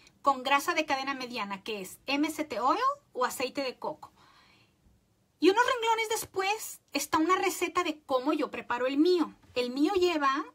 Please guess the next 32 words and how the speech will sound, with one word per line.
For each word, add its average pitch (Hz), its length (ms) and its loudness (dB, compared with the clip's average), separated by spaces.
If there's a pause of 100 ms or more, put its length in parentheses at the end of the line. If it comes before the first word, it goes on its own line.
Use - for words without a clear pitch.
(200)
ketonas, 254 1040 -4 (480)
M 277 240 -2
C 403 160 -6
T 381 180 -4
oil 311 420 2
con 320 180 -2
colágeno 277 680 -4 (1000)
y 277 100 -2
párale 233 320 -2
de 427 80 -6
contar. - 320 -8 (1120)
Y 294 100 6
más 262 240 4
abajo 403 460 8
vienen 339 360 2 (100)
otras 294 400 0
recetas 302 720 -2 (280)
que 269 140 -4
tú 302 280 2
puedes, 302 440 0
este, 254 520 -4
adoptar. 285 840 6
Por 277 100 0
ejemplo, 277 320 -8
si 277 140 -2
no 269 100 -4
toleras 320 400 2
el 302 120 0
café, 277 340 -2
puedes 247 300 -6
tomar 190 340 -8
té 262 500 -4